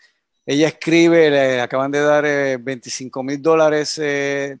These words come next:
para hacer un proyecto en Yabucoa y todo el dinero, nosotros no nos quedamos con nada, todo el dinero va hacia impactar esas comunidades en, en Yabucoa. De igual manera hemos recibido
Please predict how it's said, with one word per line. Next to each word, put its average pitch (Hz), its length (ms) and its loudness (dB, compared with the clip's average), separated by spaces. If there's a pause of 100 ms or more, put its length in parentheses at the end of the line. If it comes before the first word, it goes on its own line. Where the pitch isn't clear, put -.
para 135 220 -4
hacer 143 300 -6
un 143 360 -12
proyecto 143 400 -8
en 143 140 -8
Yabucoa 143 600 -4
y 123 100 -12
todo 175 280 0
el 185 80 -2
dinero, 151 540 -4 (100)
nosotros 127 320 -12
no 151 100 -8
nos 147 60 -12
quedamos 151 300 -10
con 143 140 -12
nada, 139 200 -8 (140)
todo 180 220 -6
el 175 100 -10
dinero 160 440 -10
va 127 360 -8 (320)
hacia 127 760 -8 (200)
impactar 139 720 -6
esas 139 220 -10
comunidades 131 520 -8
en, 131 220 -14
en 131 160 -14
Yabucoa. 127 680 -12 (520)
De 139 80 -8
igual 135 240 -4
manera 143 520 -2
hemos 135 260 -10
recibido 131 720 -8